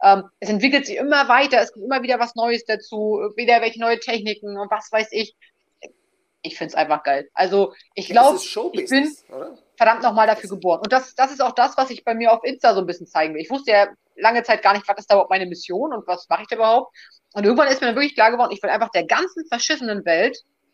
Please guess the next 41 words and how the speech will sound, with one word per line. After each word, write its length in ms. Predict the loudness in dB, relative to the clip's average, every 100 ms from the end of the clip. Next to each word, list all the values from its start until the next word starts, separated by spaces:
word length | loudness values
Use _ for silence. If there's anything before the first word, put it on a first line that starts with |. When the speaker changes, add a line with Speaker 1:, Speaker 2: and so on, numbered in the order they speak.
| _ _ _
Speaker 1:
zeigen, 420 | 0 2 2 0 -6 -4
wie 100 | 4
geil 180 | 4
unser 180 | 4 0
Beruf 260 | -2 -6 -12
ist. 140 | -14
Und 140 | -8 -2
vor 100 | 0
allen 80 |
Dingen 100 | 2 0
auch 100 | 2
grad 180 | 0
den 100 | 0
Nachwuchs, 480 | -2 -2 -4 -20 -6
ne? 180 | -2 -2 -4 _ _ _ -6
Und, 320 | -2 -2 2
ähm, 320 | 2 2 0 _ _ _ _ _ _ _ -20 _
ich 140 | -4
glaub, 340 | 2 2 2 _ _ _ _ -12
mittlerweile 420 | 0 4 4 4
sind 200 | -4 -10
sieben, 400 | -10 -6 -8 -10 _ _ _ _ _ _ _ _
sieben 220 | -12 -6 -2
Mitarbeiter 460 | 2 4 6 6
bei 100 | 4
uns, 340 | 4 2 -4 _ -14
die 100 | -12
ich 100 | -6
geholt 360 | -2 0 2
hab. 180 | 2 0 -2 _ _ _ -14
Es 100 | -12
ist 120 | -6
für 80 | -2
mich 120 | -2
total 260 | 0 4
leicht. 260 | 6 6 2
Ich 100 | -4
schreib 200 | -2 -2
die 100 | 0
einmal 200 | 0 2
an 280 | 0 -4 -12